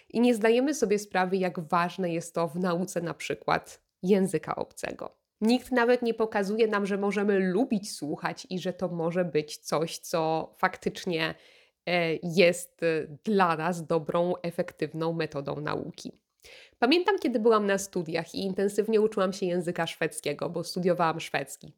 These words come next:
między innymi. I bardzo dużo osób, to znaczy wszyscy praktycznie w mojej grupie językowej, uczyli się za pomocą fiszek. Pamiętam, że robili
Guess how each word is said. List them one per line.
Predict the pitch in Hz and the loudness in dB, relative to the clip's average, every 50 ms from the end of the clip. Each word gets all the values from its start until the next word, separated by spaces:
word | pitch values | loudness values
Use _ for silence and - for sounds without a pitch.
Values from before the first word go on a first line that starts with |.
| _ - | _ -2
między | 170 160 160 160 156 156 151 | 0 0 0 0 0 -2 -4
innymi. | 151 165 156 143 143 - 143 180 185 - - - - - - - _ _ _ - | -2 -4 -6 -6 -6 -6 -8 -10 -12 -14 -18 -20 -20 -20 -20 -20 _ _ _ -2
I | 220 233 226 220 220 220 220 220 196 | 0 2 2 2 2 2 2 0 0
bardzo | 170 151 196 190 208 240 254 269 247 254 254 | 2 2 4 6 6 6 6 4 4 2 0
dużo | 208 202 202 202 185 202 190 - | 0 -2 -2 0 2 2 0 0
osób, | 160 170 170 - - - | 0 -4 -4 -6 -8 -6
to | - 208 | -6 -4
znaczy | 190 196 185 185 - 190 | -4 -2 -4 -4 -4 -4
wszyscy | 190 - - - - 370 339 - - - - - - | -6 -6 -8 0 2 2 2 2 0 -4 -10 -10 -6
praktycznie | - - 170 - - - 165 - - 170 175 | -4 -4 -4 -4 -4 -6 -8 -6 -6 -8 -6
w | 156 | -4
mojej | 170 185 196 240 254 233 196 | -2 0 0 2 2 2 2
grupie | 180 196 196 196 196 202 180 | 2 2 0 0 2 0 0
językowej, | 170 165 175 170 170 170 - 156 160 147 180 185 202 202 - - _ _ _ _ _ _ _ _ _ | 0 0 -2 -4 -6 -4 -4 -4 -2 0 0 0 0 -2 -6 -12 _ _ _ _ _ _ _ _ _
uczyli | 196 196 202 - 254 247 285 269 | -4 -2 0 2 2 2 4 2
się | - - 202 | 2 2 2
za | 190 180 175 | 2 2 2
pomocą | - 175 175 170 170 - 170 170 | 0 0 0 -2 0 -2 -2 -2
fiszek. | 165 - - - 151 127 - - - - - - _ | -4 -6 -10 -10 -10 -8 -6 -8 -8 -8 -10 -6 _
Pamiętam, | 190 190 196 196 202 202 196 196 | 0 2 4 2 2 2 0 0
że | 185 190 175 | 2 2 2
robili | 180 175 170 170 170 180 175 180 175 180 175 - - - | 2 2 0 -2 -6 -6 -4 -4 -4 -4 -6 -8 -10 -12